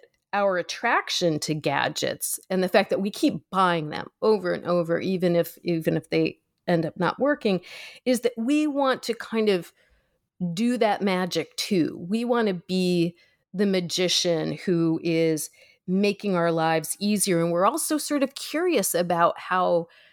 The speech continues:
this thing works. And so that's, this is just a sort of an aside, but that's the other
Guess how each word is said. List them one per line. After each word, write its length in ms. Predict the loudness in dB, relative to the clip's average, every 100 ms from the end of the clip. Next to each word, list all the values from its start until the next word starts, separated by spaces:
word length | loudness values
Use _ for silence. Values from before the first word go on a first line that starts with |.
| _ 0
this 280 | 4 4 4
thing 520 | 0 2 2 0 -4 -12 _
works. 760 | -10 -2 0 0 -4 -10 -8 -8 -2
And 140 | 0
so 260 | 2 0 0 -4 -20 -20 _
that's, 400 | -2 0 0 -6 -4
this 300 | 0 0 0
is 100 | -2
just 260 | -2 0
a 80 | -2
sort 280 | 0 0 0
of 100 | 2
an 120 | 0
aside, 440 | 0 -2 2 2
but 140 | 0 0
that's 280 | 0 0 -4
the 200 | 0 2
other 240 | 2